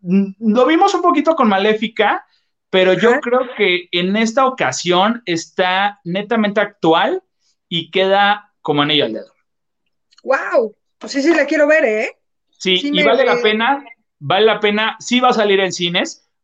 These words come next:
Speaker 1: tienen,
Speaker 2: Ujú.
Speaker 1: mm, vale mucho la pena irla a ver al cine, porque claro, en tu casa está bien, estás cómodo,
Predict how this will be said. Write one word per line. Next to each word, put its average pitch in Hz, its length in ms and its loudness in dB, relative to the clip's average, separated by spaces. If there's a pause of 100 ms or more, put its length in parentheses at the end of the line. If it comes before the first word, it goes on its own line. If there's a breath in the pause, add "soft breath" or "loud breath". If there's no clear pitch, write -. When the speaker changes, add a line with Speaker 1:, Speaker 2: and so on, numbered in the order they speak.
(160)
Speaker 1:
tienen, 190 460 0
Speaker 2:
Ujú. 175 80 -8
Speaker 1:
mm, 165 320 -6
vale 180 300 -2
mucho 180 420 -4
la 170 160 -2
pena 175 400 -4
irla 202 320 0
a 175 40 0
ver 170 140 0
al 143 140 -4
cine, 117 380 -10
porque 135 280 -4
claro, 160 320 -4
en 139 140 -10
tu 147 120 -12
casa 185 280 -2
está 180 220 -4
bien, 170 200 -4
estás 165 220 -6
cómodo, 170 520 -2